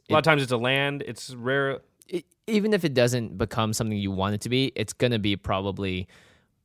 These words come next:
Speaker 2: better
Speaker 1: It's not
Speaker 2: for
Speaker 1: gonna be
Speaker 2: you.
Speaker 1: their commander,
Speaker 2: It's not,
Speaker 1: probably.
Speaker 2: yeah, it's, it's gonna be better for you than whatever you sent into their gra-, their
Speaker 1: Yeah.
Speaker 2: library.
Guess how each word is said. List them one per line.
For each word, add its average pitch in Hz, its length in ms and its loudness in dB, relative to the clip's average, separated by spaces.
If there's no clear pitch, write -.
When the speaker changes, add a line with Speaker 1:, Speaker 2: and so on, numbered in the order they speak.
Speaker 2:
better 101 280 0
Speaker 1:
It's 123 80 2
not 120 120 6
Speaker 2:
for 110 60 4
Speaker 1:
gonna 143 140 4
be 107 80 6
Speaker 2:
you. - 60 6
Speaker 1:
their 139 120 6
commander, 135 400 2
Speaker 2:
It's 123 100 2
not, 143 180 6
Speaker 1:
probably. 117 180 2
Speaker 2:
yeah, 107 60 4
it's, 101 160 -4
it's 127 240 -2
gonna 151 140 2
be 170 80 4
better 123 220 4
for 131 120 -2
you 135 80 4
than 117 140 2
whatever 104 280 2
you 95 160 0
sent 95 300 0
into 87 220 -6
their 85 120 -4
gra-, 82 240 -8
their 98 240 0
Speaker 1:
Yeah. 92 120 0
Speaker 2:
library. 85 520 -6